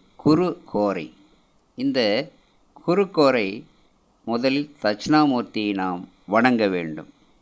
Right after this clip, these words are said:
அஷ்டமா சித்திகள் பெற நினைப்பவர்கள் இந்த நாளில்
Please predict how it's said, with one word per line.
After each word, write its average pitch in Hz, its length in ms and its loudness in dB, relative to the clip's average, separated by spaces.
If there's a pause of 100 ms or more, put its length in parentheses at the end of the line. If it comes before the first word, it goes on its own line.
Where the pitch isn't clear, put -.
(2500)
அஷ்டமா 170 580 2
சித்திகள் 123 480 0 (320)
பெற 120 220 2
நினைப்பவர்கள் 113 880 -2 (680)
இந்த 117 300 0
நாளில் 107 520 0